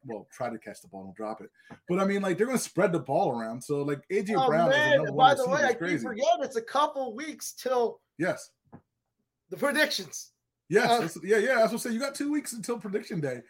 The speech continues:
Speaker 1: so
Speaker 2: Oh,
Speaker 1: we don't have to kinda
Speaker 2: so
Speaker 1: break it down. But, but yeah, two weeks before the spreadsheet comes down,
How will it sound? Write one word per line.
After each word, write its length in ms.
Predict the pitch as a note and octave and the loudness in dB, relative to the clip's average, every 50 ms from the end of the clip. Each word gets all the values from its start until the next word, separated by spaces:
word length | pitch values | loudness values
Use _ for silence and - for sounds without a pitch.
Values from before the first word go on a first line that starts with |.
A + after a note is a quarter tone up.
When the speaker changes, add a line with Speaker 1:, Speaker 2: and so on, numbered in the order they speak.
| _ - - | _ -20 -20
Speaker 1:
so 60 | - - - - C#4 | -20 -18 -6 0 2
Speaker 2:
Oh, 60 | - | 2
Speaker 1:
we 60 | F3+ A3+ | 2 2
don't 60 | A3+ | 0
have 100 | A#3+ G#3 | -2 -4
to 60 | G#3 | -4
kinda 200 | F3+ E3+ F#3+ A3+ | -4 -4 -2 0
Speaker 2:
so 60 | G#3+ E3 | 0 0
Speaker 1:
break 200 | E3 G3 G3 G3 | 0 -4 -4 -4
it 120 | G3 E3 | -4 -4
down. 320 | F#3+ F#3+ E3+ D3+ C3+ - - | -2 -2 -2 -2 -4 -4 -4
But, 220 | C#3+ D3 D3+ D3 D#3 | -4 -4 -4 -4 -4
but 80 | D#3+ | -2
yeah, 200 | D#3+ E3 F3 D3+ C#3+ - - | 0 0 0 0 -2 2 2
two 140 | G3+ A3 | 2 2
weeks 160 | A3 A3+ A3 A3 | 2 -4 -4 -4
before 220 | G#3+ D#3 G3 G3+ | -4 -2 -4 -4
the 60 | F#3 | -4
spreadsheet 480 | - - - G3 F#3+ F#3 - - F3+ D3 | -6 -6 -6 -6 -6 -6 -8 -10 -12 -10
comes 220 | E3 E3+ D#3+ C#3+ | -8 -8 -8 -8
down, 340 | - E3 D#3+ D#3 C#3+ B2+ A#2 | -6 -4 -4 -4 -4 -6 -8